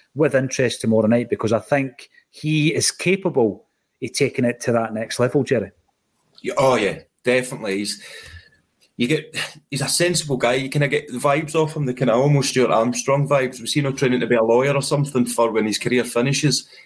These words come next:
Speaker 2: And you, you can picture that Matt O'Reilly's got that all mapped out as well, what he's gonna do after it.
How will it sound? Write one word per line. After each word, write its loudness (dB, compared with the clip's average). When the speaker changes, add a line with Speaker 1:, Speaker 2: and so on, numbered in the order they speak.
Speaker 2:
And -4
you, 0
you 2
can -4
picture -4
that -4
Matt 0
O'Reilly's 0
got 2
that 2
all 4
mapped 0
out 0
as -2
well, 2
what 2
he's -4
gonna 0
do 2
after -2
it. -2